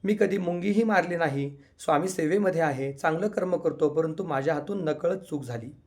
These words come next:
आता मी नक्की काय करावं?" तर त्यांना जो उपाय सांगितला तो मी आपल्याला सांगणार आहे. कारण नकळत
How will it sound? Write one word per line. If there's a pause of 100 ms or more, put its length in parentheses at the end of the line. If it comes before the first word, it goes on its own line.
(520)
आता
मी
नक्की
काय
करावं?" (500)
तर
त्यांना
जो
उपाय
सांगितला (100)
तो
मी
आपल्याला
सांगणार
आहे. (400)
कारण
नकळत